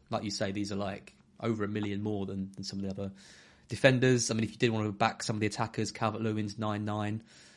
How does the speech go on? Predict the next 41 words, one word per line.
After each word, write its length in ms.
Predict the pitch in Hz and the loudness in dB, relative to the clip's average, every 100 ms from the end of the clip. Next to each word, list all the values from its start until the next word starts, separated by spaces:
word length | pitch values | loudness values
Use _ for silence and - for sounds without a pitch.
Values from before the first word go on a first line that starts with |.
| - - | -16 -6
Uh, 480 | 101 98 98 98 101 | -2 0 0 0 0
you've 100 | 101 | -2
got 340 | 98 101 104 - | -2 -2 -2 -4
Iwobi, 540 | 104 110 110 110 107 | 2 4 4 2 0
nine 240 | 104 104 104 | 0 -2 0
eight 440 | 104 107 - - - - | 0 -2 -6 -12 -12 -8
for 80 | |
Everton. 500 | 101 107 107 101 101 104 - | -6 -4 -4 -4 -6 -10 -12
If 80 | - | -4
we're 60 | |
looking 180 | 110 104 | -4 -2
at 80 | 98 | -4
Wolves, 460 | 101 104 101 98 98 | 0 2 2 0 -4
I 40 | |
mean, 100 | 101 | -2
their 120 | 98 | -2
attack 300 | 95 - - | -4 -6 -8
has 80 | 190 | -8
been 260 | 98 - - - _ | -4 -6 -6 -14 _
awful 600 | 117 113 110 - 92 95 - - - | 2 4 4 0 -8 -10 -12 -20 -12
so 160 | - | -8
far 220 | 92 95 95 | -6 -6 -6
this 120 | 95 | -4
season. 440 | 98 98 95 95 - - - - _ | -2 -2 0 -2 -6 -18 -20 -20 _
Jimenez, 440 | - 117 113 110 - | -4 0 2 0 0
eight 200 | 113 113 | 0 0
four. 400 | - 113 110 110 - _ - _ - | 2 4 4 0 -6 _ -20 _ -6
Hwang 180 | 110 113 | -2 0
Hee-chan, 420 | 110 - 113 110 | -2 2 4 4
eight 160 | 107 - | 2 0
point 200 | 113 110 | -2 0
one. 240 | 104 104 | -2 -2
I 40 | 104 | -2
don't 100 | 98 | -4
think 120 | 98 | -4
we're 80 | 98 | -6
gonna 120 | 95 | -6
be 60 | 95 | -6
going 200 | 95 95 | -6 -4
anywhere 180 | 95 95 | -4 -4
near 240 | 95 95 | -4 -4